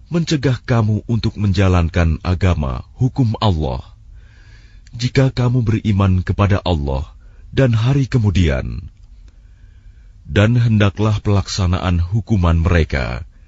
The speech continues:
disaksikan oleh sebagian orang-orang yang beriman. Pezina laki-laki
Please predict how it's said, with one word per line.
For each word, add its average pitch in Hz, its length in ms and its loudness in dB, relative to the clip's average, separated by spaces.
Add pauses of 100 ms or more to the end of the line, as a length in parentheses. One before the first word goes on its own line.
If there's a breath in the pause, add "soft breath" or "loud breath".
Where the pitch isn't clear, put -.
(240 soft breath)
disaksikan 139 960 -4 (280)
oleh 95 340 2
sebagian 85 720 0
orang-orang 90 720 2
yang 104 240 0
beriman. 80 720 0 (1800)
Pezina 131 560 -2
laki-laki 98 880 0